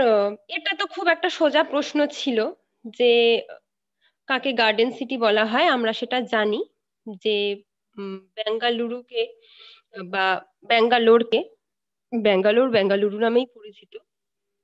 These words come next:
তাই তাকে, আহ, গার্ডেন সিটি বলা হয়। এবং কেন বলা হয়? এখানে প্রচুর গার্ডেন পার্কস এগুলো রয়েছে,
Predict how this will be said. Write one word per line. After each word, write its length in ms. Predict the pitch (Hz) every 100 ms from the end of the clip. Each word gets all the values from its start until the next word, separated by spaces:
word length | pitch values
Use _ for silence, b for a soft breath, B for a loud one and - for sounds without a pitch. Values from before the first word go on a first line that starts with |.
| _ _ _ _ _ _ 208
তাই 180 | 208 202 202 _ _ _ _ _ _
তাকে, 300 | 220 214 254 254 254 B B B -
আহ, 300 | 196 185 180 185 B _ _ _ _ _ _ _ _ _ _ _
গার্ডেন 320 | 233 240 247 254
সিটি 280 | - 240 254
বলা 280 | 220 196 208
হয়। 240 | 220 359
এবং 200 | 370 269 302 302
কেন 180 | 285 302 339
বলা 260 | 359 359
হয়? 240 | 339 370 523
এখানে 300 | 392 294 311
প্রচুর 400 | 311 285 277 302 302
গার্ডেন 400 | 262 240 220 233 254
পার্কস 420 | 240 220 233 -
এগুলো 280 | 220 202 233
রয়েছে, 520 | 214 190 190 - -